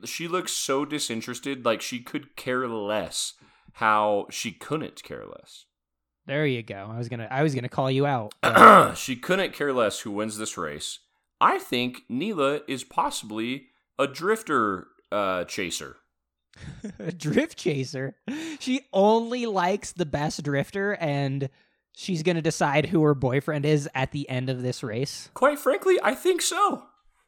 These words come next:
Speaker 1: She is totally disinterested in the result of this race. Everyone's
Speaker 2: She's
Speaker 1: oohing
Speaker 2: not a
Speaker 1: and
Speaker 2: gold digger,
Speaker 1: awing.
Speaker 2: she's a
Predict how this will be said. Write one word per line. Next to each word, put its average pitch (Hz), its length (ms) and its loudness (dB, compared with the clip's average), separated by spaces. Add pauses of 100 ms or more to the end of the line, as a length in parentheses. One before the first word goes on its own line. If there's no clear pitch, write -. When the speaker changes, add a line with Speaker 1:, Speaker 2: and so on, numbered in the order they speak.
(580)
Speaker 1:
She 285 300 0 (100)
is 233 240 -2 (160)
totally 254 480 2
disinterested 214 720 -2
in 123 100 2
the 139 80 2
result 165 380 4
of 160 80 -2
this 160 160 -4
race. 165 340 0 (220)
Everyone's 240 400 6
Speaker 2:
She's - 100 -8
Speaker 1:
oohing 180 300 2
Speaker 2:
not 175 100 2
a - 40 4
Speaker 1:
and - 100 2
Speaker 2:
gold 123 260 4
digger, 165 140 2
Speaker 1:
awing. 170 80 0
Speaker 2:
she's 151 240 -4
a 147 60 -2